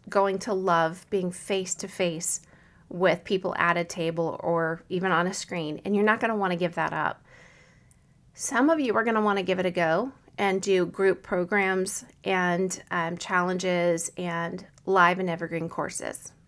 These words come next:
And some of you are gonna mix it up. You're gonna try new things and do a lot of experimenting. You're gonna land somewhere in the middle with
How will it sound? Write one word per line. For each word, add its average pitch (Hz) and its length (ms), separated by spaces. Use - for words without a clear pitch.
And 214 260
some 370 180
of 415 100
you 190 340
are 254 80
gonna 294 140
mix 269 240
it 214 80
up. - 160
You're 214 120
gonna 214 180
try 220 480
new 247 220
things 196 420
and 185 140
do 180 120
a - 20
lot 170 200
of 175 80
experimenting. 247 920
You're 196 160
gonna 185 140
land 214 440
somewhere 208 560
in 190 100
the 202 60
middle 190 360
with 170 180